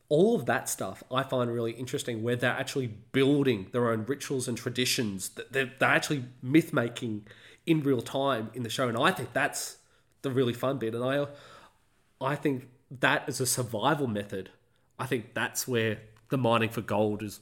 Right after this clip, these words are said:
well, for me anyway, I find really interesting. But then where you're actually backing it up and saying, "No, this is actually really happening," that's where I sort of feel like, "Oh, okay," because I actually find them making up this stuff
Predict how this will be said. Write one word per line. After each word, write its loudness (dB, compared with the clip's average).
well, 6
for -2
me 0
anyway, 0
I -2
find -4
really -2
interesting. -8
But 0
then 6
where 4
you're 2
actually -4
backing -2
it -2
up -4
and -4
saying, -4
"No, 4
this 2
is 4
actually 0
really 4
happening," 2
that's 0
where 2
I 4
sort -4
of -10
feel -2
like, -4
"Oh, -2
okay," -2
because -4
I 6
actually 2
find -2
them 6
making 2
up 0
this 0
stuff -8